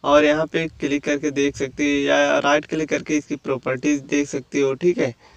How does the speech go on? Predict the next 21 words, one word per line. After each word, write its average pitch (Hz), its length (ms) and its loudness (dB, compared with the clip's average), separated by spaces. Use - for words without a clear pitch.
कि - 160 -2
ये 147 140 4
कितने 139 340 0
एमबी 139 300 0
का 135 180 -2
है, 139 260 -2
कितना 135 360 -6
जो 135 260 -2
है, 139 240 -2
ठीक 175 240 2
है। 120 160 0
तो - 160 -10
यहाँ 135 320 0
से 151 200 0
ये 139 280 2
आपका 127 320 2
जो 131 220 -2
भी 147 180 2
Windows 131 440 0
टेन 127 240 -4
था 131 220 0